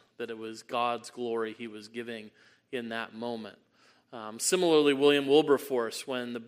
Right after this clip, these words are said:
when the Parliament in Britain finally passed the abolition of slavery, uh, this was the psalm he sat down to meditate on,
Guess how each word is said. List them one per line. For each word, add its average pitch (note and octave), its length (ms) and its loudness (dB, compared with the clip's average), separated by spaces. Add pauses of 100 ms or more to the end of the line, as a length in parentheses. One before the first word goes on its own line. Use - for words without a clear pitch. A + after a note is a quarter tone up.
(140)
when A#2+ 220 -6
the A#2 60 -8
Parliament C3 640 0
in A#2 140 -10
Britain C3 320 -2
finally B2 380 -6
passed B2 500 -4 (300)
the B2 100 -2
abolition B2 580 -2
of A2 140 -12
slavery, A#2 680 -4 (460)
uh, A2 140 -8
this C3 300 -2
was A#2 180 -6
the A#2 140 -14
psalm B2+ 400 -6
he C3 120 -6
sat A#2 360 -6
down A2+ 220 -12
to - 100 -20
meditate A#2+ 640 -6
on, G#2 240 -12